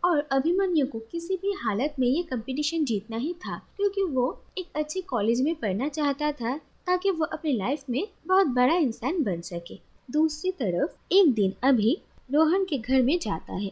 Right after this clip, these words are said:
और वहाँ पर रोहन के parents के साथ उसकी मुलाकात होती है। और रोहन के पापा अशोक को जब ये पता चलता है कि अभी उनके जैसा ही एक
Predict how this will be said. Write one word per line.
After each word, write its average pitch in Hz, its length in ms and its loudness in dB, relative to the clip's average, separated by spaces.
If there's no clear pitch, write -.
और 330 100 0
वहाँ 262 340 2
पर 185 280 -2
रोहन 285 300 2
के 262 200 -2
parents 349 340 6
के 403 120 0
साथ 226 360 -2
उसकी 320 240 -6
मुलाकात 214 540 -2
होती 190 240 -6
है। 190 80 -12
और 330 120 0
रोहन 294 320 2
के 240 120 -6
पापा 208 380 -2
अशोक 277 440 -6
को 208 100 -2
जब 196 260 0
ये 320 140 2
पता 262 320 0
चलता 311 380 0
है 277 240 4
कि 277 160 -6
अभी 269 480 2
उनके 311 300 4
जैसा 196 420 0
ही 269 260 2
एक 370 140 -2